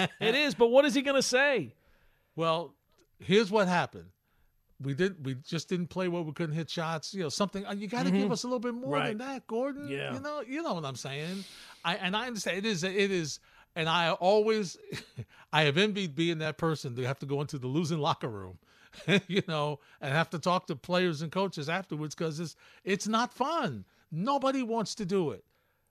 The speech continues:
Speaker 1: Nobody. But I tell you, I'll say one thing about him.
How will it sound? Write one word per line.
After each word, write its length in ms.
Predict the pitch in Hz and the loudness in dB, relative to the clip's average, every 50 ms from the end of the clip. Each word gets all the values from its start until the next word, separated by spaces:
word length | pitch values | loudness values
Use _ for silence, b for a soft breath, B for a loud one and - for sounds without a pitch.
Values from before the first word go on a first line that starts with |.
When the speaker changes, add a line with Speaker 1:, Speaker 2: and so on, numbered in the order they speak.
| _ - | _ -10
Speaker 1:
Nobody. 680 | 226 254 269 269 277 269 262 233 185 117 107 95 - - _ _ _ _ _ _ _ _ - | -8 -6 -4 -2 0 0 2 2 2 0 -4 -10 -16 -20 _ _ _ _ _ _ _ _ 0
But 200 | 175 160 160 147 | 0 2 2 2
I 100 | 147 151 | 0 -2
tell 160 | 147 - 220 220 | 0 2 4 4
you, 120 | 190 156 | 4 4
I'll 120 | 127 139 | 2 0
say 180 | 151 - 208 180 | 0 2 2 2
one 200 | 175 185 247 262 208 | 4 4 4 2 2
thing 160 | 185 170 156 | 0 0 0
about 260 | 147 147 143 135 135 | 0 -2 -2 -2 -4
him. 180 | 135 131 143 | -6 -8 -12